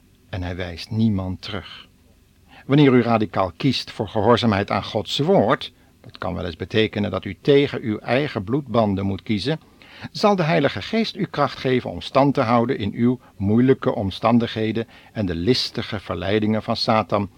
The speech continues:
en allerlei menselijke vertoningen van kracht, spot, hoon en agressie. Dat geeft dan een gevoel van opluchting en blijdschap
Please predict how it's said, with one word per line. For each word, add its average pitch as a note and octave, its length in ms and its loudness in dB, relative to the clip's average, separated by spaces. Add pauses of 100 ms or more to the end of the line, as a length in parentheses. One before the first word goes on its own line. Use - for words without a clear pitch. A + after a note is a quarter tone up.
(200)
en A2 140 -2
allerlei A#2 340 4
menselijke G#2+ 600 -2
vertoningen B2+ 720 2
van F2+ 240 -8
kracht, B2+ 400 -2
spot, - 460 -2
hoon A#2+ 400 2
en G#2 120 2
agressie. G2+ 640 -6 (920)
Dat B2 240 -6 (380)
geeft - 280 -2
dan B2 140 0
een B2+ 140 0
gevoel D#3 440 -6
van D#3+ 240 0
opluchting E3 720 -2
en D#3+ 200 0
blijdschap D3+ 560 0